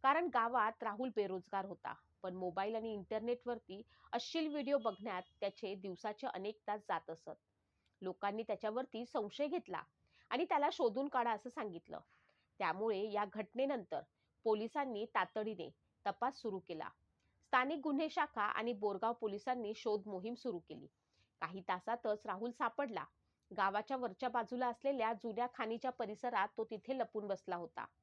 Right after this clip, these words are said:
पोलिसांनी लगेच त्याला अटक केली आणि चौकशी केली. तेव्हा त्यानं आपण हे कृत्य केलं अशी कबुली देखील दिली. पोलिसांनी त्याला ताब्यात घेतलं, पण गावातील लोकांनी मात्र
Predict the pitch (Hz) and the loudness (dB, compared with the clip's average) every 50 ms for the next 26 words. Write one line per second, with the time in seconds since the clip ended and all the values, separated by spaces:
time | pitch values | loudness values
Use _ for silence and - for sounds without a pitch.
0 | _ _ _ _ _ _ _ _ _ - 294 302 311 349 - 415 339 359 403 349 | _ _ _ _ _ _ _ _ _ 6 6 6 6 6 6 6 6 6 6 6
1 | 262 220 233 294 - - 285 285 294 269 - - 214 214 - - 233 226 254 254 | 4 4 2 0 2 2 4 4 4 4 2 2 -2 -6 -2 0 0 0 0 0
2 | 262 - - 277 214 185 - - 196 - - 180 - 170 160 - - - _ _ | -2 -2 0 0 0 0 -2 -6 -8 -8 -8 -8 -8 -8 -10 -10 -14 -18 _ _
3 | _ _ _ _ _ _ - 196 180 208 214 208 - 240 262 277 220 208 208 - | _ _ _ _ _ _ -4 -2 0 0 0 0 0 0 0 0 0 0 0 0
4 | - - - 208 214 214 254 247 - 247 247 494 - 311 294 - 269 214 170 139 | 0 0 0 -2 -2 -2 -4 -4 -2 -4 -4 -2 -2 -4 -2 0 0 0 0 -2
5 | - - _ _ _ - 214 - - 302 - - 226 185 202 233 226 240 196 214 | -6 -6 _ _ _ -10 -8 -6 -6 -4 0 0 0 0 0 -2 -2 0 0 -2
6 | 208 - - 214 180 - 165 - - 160 - _ _ _ _ _ _ _ _ _ | -2 -2 -6 -8 -6 -6 -8 -8 -8 -14 -16 _ _ _ _ _ _ _ _ _
7 | _ - 320 320 311 339 349 - 453 427 392 294 277 - 294 294 302 - 262 233 | _ 2 4 4 4 4 4 4 4 4 4 2 0 0 0 -2 0 2 4 2
8 | 202 196 233 233 202 214 240 - - 160 165 - - _ _ _ _ _ _ _ | 4 4 2 2 2 0 -4 -2 -2 -6 -6 -6 -8 _ _ _ _ _ _ _
9 | - 196 180 - 175 170 170 196 214 - 262 254 240 233 226 - - 262 262 262 | -6 -4 0 0 0 2 2 0 -2 0 -2 0 2 2 2 2 2 -2 0 0
10 | 269 269 277 277 - - 185 - | 0 0 -2 -2 -2 -4 -6 -6